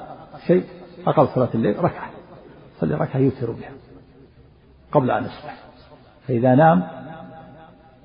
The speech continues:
حتى أصبح ولم يصلي بعد صلاة العشاء ولا ركعة، فهذا مذموم عليه، هذا، هذا الذنب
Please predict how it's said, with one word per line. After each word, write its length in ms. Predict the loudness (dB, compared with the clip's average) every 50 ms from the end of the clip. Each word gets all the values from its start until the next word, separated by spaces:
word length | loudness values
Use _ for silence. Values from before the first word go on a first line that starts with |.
| -14 -8 -8
حتى 220 | -6 -4 -2 -2
أصبح 300 | -2 -2 -2 -4 0 4
ولم 220 | 4 6 6 4 2
يصلي 420 | 0 2 2 2 2 0 -2 -4 -6 -12 -18 -20 -20 -20 -20 -20 -20 -10 -4 -2
بعد 140 | -2 -2
صلاة 260 | -2 0 0 0 0 0
العشاء 360 | -2 -4 -6 -4 -4 0 2
ولا 200 | 2 4 4 4
ركعة، 300 | 2 0 -4 -6 -10 -10 -12 -14 -18 -20 -20 -20 -20 -20 -20 -20 -20 -20 -20 _ -20 -20 _ _ _ _ _ _ _ -10
فهذا 560 | -6 -2 -2 0 2 0 0 -2 -4 -12 -20 -20 -20 -20 -20 -20 -20 -20 -20 _ -20 -20 -20 _ -20 -20 _ _ _ _ _ _ _ _ _ _ _ _ _ _ _ _ _ _ _ _ _ -2 0
مذموم 320 | 2 4 4 2 2 0 -6 -16 -20 -20 -20 -20 -20 -14 -8
عليه، 260 | -6 -4 -2 -2 -2
هذا، 100 | -2 -2
هذا 180 | -2 -4 -4 -4
الذنب 240 | -4 -6 -10 -12